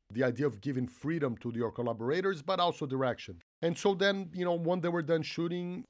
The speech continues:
they were cutting in L A. I would come once a week to the cutting room, and we would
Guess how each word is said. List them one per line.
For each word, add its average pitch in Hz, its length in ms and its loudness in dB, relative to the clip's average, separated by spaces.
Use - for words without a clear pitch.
they 143 100 4
were 143 80 2
cutting 143 300 -2
in 147 100 -2
L 127 200 2
A. 160 220 0
I 165 40 -4
would 127 220 -2
come 127 440 -4
once 139 260 -2
a 160 40 2
week 131 320 0
to 151 80 -4
the 131 80 -4
cutting 139 300 -2
room, 143 480 -4
and 127 360 -2
we 123 160 0
would 120 260 0